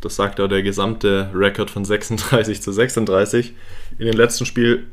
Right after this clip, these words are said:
äh, letzten zehn Spielen vier Siege, sechs Niederlagen. Auch wieder ausgeglichen. Jetzt gestern Nacht natürlich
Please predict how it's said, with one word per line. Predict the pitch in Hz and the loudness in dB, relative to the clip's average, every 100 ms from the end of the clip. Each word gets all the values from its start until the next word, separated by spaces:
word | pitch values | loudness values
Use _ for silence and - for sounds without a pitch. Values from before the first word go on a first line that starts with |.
| - | -8
äh, | 117 | -2
letzten | 110 110 - 107 | 0 0 -2 -4
zehn | 117 104 | -4 -4
Spielen | - 120 131 131 - - - | -4 -2 -2 -6 -14 -20 -20
vier | - 123 117 | -8 -4 -2
Siege, | 123 127 110 | 0 0 0
sechs | 110 - | -2 -2
Niederlagen. | 127 135 127 131 135 135 - - - - - | -2 0 2 2 0 -4 -12 -20 -20 -20 -6
Auch | - 120 | 0 2
wieder | 127 107 | 4 4
ausgeglichen. | 127 - - 131 127 127 - - - - - - - - - - - - - - - - - - - - | 2 -4 -2 0 0 0 2 2 2 -2 -2 -4 -4 -6 -8 -8 -10 -10 -12 -14 -14 -10 -10 -10 -8 -2
Jetzt | 107 - - - - - - - | -2 -2 -6 -4 -6 -10 -16 -4
gestern | 107 113 - 113 | -2 0 2 2
Nacht | 107 117 - | 2 0 0
natürlich | 95 107 101 98 - | -2 0 2 0 -2